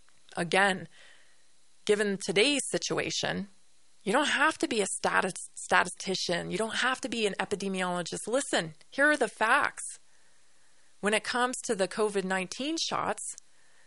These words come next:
did they tell you that it would stop transmission? Yeah, they did. And that was a lie. Did they tell you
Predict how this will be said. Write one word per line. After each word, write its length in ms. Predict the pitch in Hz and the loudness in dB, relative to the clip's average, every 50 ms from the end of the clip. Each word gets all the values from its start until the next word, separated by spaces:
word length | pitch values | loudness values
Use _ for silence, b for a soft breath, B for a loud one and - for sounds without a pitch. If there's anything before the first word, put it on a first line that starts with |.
| b b b b | b b b b
did 160 | - 208 190 | -2 2 2
they 140 | 233 233 254 | 4 2 2
tell 420 | - - - - 185 190 190 214 240 | 0 -4 -4 0 2 2 2 2 2
you 380 | 262 294 339 359 381 392 381 - b b b b b b b b b b b b b - - - | 2 2 2 4 4 2 0 -2 b b b b b b b b b b b b b -20 -8 0
that 120 | - 196 202 | 2 4 4
it 100 | 196 165 | 4 2
would 120 | 202 208 | 0 -4
stop 280 | - - 214 196 208 - | -2 0 2 2 2 2
transmission? 800 | - - 220 202 202 - - 185 196 - - 277 294 339 349 349 - - - - - - - - - - - - - - - - - - - - - - - | 0 -2 -2 -2 -2 -2 -4 -4 -4 -2 -2 -2 -4 -4 -6 -10 -16 -20 -20 -20 -20 -20 -20 -20 -20 -20 -20 -20 -20 -20 -20 -20 -20 -20 -20 -20 -20 -16 -4
Yeah, 220 | - 233 277 320 302 | -2 0 0 2 0
they 100 | 285 240 | 0 0
did. 360 | - 285 349 349 196 165 - - - - - - - - - - - - - - - - - - | 0 0 -2 -2 -4 -6 -12 -18 -20 -20 -20 -20 -20 -20 -20 -20 -20 -20 -20 -20 -20 -20 -8 -4
And 140 | - 202 208 | -2 0 2
that 140 | 226 226 233 | 2 2 2
was 120 | 240 - | 2 0
a 40 | 247 | 0
lie. 420 | 226 208 196 220 214 - - - - - - - B B B B B B B B B B | -2 0 0 0 -2 -2 -4 -8 -12 -20 -20 -20 B B B B B B B B B B
Did 100 | - 202 | 0 2
they 160 | 175 220 214 208 | 4 4 4 4
tell 420 | - - - - 180 175 180 202 | 0 -2 0 4 4 6 6 4
you 400 | 220 226 254 294 320 359 392 | 2 2 2 2 2 2 2